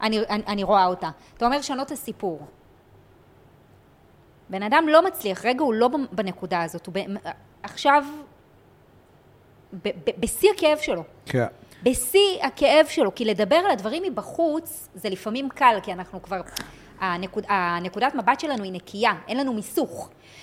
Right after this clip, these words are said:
Speaker 1: אבל כשאנחנו בתוך כאב, תנסה רגע לחזור ל-, לאזורים הכואבים שלך, לפני שרגע עשית את החציית סף הזאת. ואני מנסה לחשוב על עצמי, גם באזורים כאלה. יש שם חוויה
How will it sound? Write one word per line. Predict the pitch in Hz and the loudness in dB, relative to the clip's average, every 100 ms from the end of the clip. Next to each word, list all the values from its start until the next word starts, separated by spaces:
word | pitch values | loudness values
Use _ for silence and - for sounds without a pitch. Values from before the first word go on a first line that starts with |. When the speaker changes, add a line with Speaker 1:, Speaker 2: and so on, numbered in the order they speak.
| - 208 | -6 0
Speaker 1:
אבל | 220 | 0
כשאנחנו | - 233 226 233 | 2 0 0 -2
בתוך | 240 392 - | 2 2 2
כאב, | 320 269 | 2 2
תנסה | - 220 - 294 | 2 -2 0 0
רגע | 302 | 2
לחזור | 262 - 202 254 247 247 - - | 0 -2 0 2 2 -2 -18 -8
ל-, | 220 214 190 196 185 | 0 2 2 0 0
לאזורים | 202 180 196 233 262 254 | 0 -2 -4 -4 -4 -6
הכואבים | - - 196 185 254 | -6 0 0 0 -6
שלך, | 247 180 - 165 170 | -6 -8 -8 -10 -10
לפני | 190 - 330 381 | -12 -2 0 0
שרגע | 392 269 214 202 180 - | 0 0 2 0 -2 -8
עשית | - 247 220 | -8 -6 0
את | 220 202 185 | 0 2 0
החציית | 175 - 220 214 - | 0 -2 -2 -2 -2
סף | 226 - | -4 -4
הזאת. | 180 160 - - - _ _ _ - - _ _ _ _ _ _ _ 208 | -10 -12 -16 -20 -20 _ _ _ -20 -20 _ _ _ _ _ _ _ -6
ואני | 214 | -4
מנסה | 185 262 | 0 0
לחשוב | 254 233 | 2 0
על | 247 | 0
עצמי, | - 262 302 175 | -4 -2 -2 0
גם | 208 214 | -2 -2
באזורים | 202 185 202 233 208 | -4 -2 -2 -4 -6
כאלה. | 214 175 175 175 - _ _ _ - _ _ _ - | -6 -6 -8 -12 -18 _ _ _ -20 _ _ _ -10
יש | 226 233 214 | -4 -2 0
שם | 240 254 - | -2 -4 -6
חוויה | 233 247 190 | -2 0 0